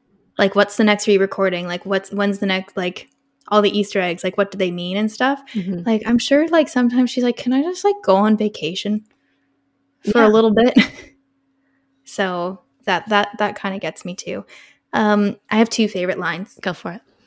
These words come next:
Speaker 1: My first one is, "On the way home, I wrote a poem. You say, 'What a mind.' This happens all the time."
Speaker 2: <gasps> I love that.
Speaker 1: Because, like, again, kinda going, like,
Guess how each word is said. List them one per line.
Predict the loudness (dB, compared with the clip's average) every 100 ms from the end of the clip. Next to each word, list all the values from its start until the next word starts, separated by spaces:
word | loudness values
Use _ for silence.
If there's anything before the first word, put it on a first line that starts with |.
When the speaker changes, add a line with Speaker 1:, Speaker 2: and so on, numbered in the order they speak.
| _ _ _ -20 _ _ -20 _ 2
Speaker 1:
My | 2
first | 4 2 2
one | 2 0
is, | 2 0 0 -4 _ _ _ _
"On | 2 4
the | 6
way | 6
home, | 4 2 2 0 -2 -6 -6
I | -2
wrote | 2 2
a | 0
poem. | -4 -6 -6 -4 -6 _ _ -6
You | -2
say, | 0 2 2
'What | 2
a | 0
mind.' | -2 -6 -8 -8 -10 -6
This | -8 -6
happens | -10 -8 -8
all | -6 -8
the | -10
time." | -10 -8
Speaker 2:
<gasps> | -6 -8 -10 _ _ _ _ _
I | -20 -20
love | -20 -20
that. | _ -20 -20 -20 -20 _ _ _ _ _
Speaker 1:
Because, | -2 2 2 4
like, | 4 4 2 -2 -2
again, | 2 2
kinda | 2 2 2
going, | 4 4 2 -2 -8 _ -6
like, | -2 2 2 0 -4